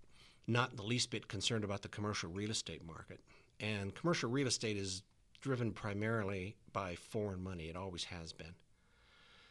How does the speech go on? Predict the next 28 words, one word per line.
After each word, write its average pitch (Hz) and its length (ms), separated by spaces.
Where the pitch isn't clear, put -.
This - 240
is 123 460
the 98 360
billions 95 920
going 117 240
into 107 140
commercial 110 400
real 104 220
estate - 400
over 101 160
the 87 60
time 95 280
period. 85 320
And 104 80
this 101 100
is 85 100
from 85 240
where? 78 160
Europe, 82 360
Canada, 92 400
Middle 113 320
East, 117 240
Asia, 87 300
Australia, 90 460
Latin 85 240
America. 87 480
I 104 80
mean, 95 180